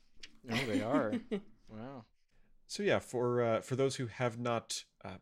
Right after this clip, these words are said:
Speaker 3: been on one of our episode zeros, uh, we all have, uh, Elantris in front of us, and we're getting ready to start reading, but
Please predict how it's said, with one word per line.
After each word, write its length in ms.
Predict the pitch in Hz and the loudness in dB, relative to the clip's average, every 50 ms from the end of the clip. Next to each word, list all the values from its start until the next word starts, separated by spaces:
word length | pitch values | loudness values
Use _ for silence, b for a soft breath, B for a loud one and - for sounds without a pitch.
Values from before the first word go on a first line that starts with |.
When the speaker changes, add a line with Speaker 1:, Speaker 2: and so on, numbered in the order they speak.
| _ | _
Speaker 3:
been 500 | 107 104 104 - 120 113 107 107 107 104 - - | -14 -10 -4 0 0 2 2 0 -2 -6 -6 -4
on 220 | 110 107 104 101 | -4 -2 -2 -2
one 120 | 104 110 110 | -2 -2 -2
of 120 | 104 104 | -2 -2
our 220 | 104 101 101 92 - | -2 0 0 0 0
episode 380 | 113 - - - - 110 104 95 | -2 -4 -4 -6 -8 -6 -6 -6
zeros, 640 | 95 104 98 101 104 107 113 117 123 135 - - - _ _ _ _ _ _ _ _ - | -4 -4 -2 0 0 0 -2 -2 -4 -6 -6 -8 -8 _ _ _ _ _ _ _ _ -10
uh, 120 | 95 95 - 107 104 | -10 -10 -10 -8 -6
we 220 | 110 123 143 156 - | -4 -4 -4 -4 -4
all 340 | - 131 127 123 127 123 | -2 0 2 2 2 0
have, 540 | 117 - - 120 117 120 120 120 117 110 110 107 - - - _ _ _ _ - | 0 -2 0 2 4 6 6 4 4 2 -2 -8 -14 -18 -20 _ _ _ _ -8
uh, 160 | 92 90 - - - | -6 -6 -4 -2 -2
Elantris 640 | 113 107 110 113 110 - - 127 113 - - - - - | 0 2 2 2 2 0 -2 -2 -2 -2 -2 -2 -2 -4
in 120 | 101 90 | -6 -4
front 220 | - - 104 104 - | -4 -4 -4 -2 0
of 80 | - | 0
us, 320 | 160 208 - - - - - _ _ _ _ _ _ _ _ _ _ _ _ - - | 0 0 0 0 -2 -2 -6 _ _ _ _ _ _ _ _ _ _ _ _ -8 -4
and 320 | 98 101 101 101 104 - | -2 -2 -2 -2 -4 -6
we're 240 | - 98 104 113 110 | -6 -6 -6 -6 -4
getting 320 | 98 110 117 123 143 127 | -2 -2 -2 -2 -2 0
ready 180 | 123 131 131 127 | 0 -2 -2 -2
to 100 | - 120 | -4 -4
start 240 | - - 131 127 87 | -2 0 0 0 0
reading, 400 | 123 147 151 101 90 87 98 95 - - 113 101 98 - | 0 -2 -2 -2 -2 -4 -6 -8 -10 -10 -12 -8 -4 -2
but 300 | 110 101 101 - - | 0 0 0 -2 -6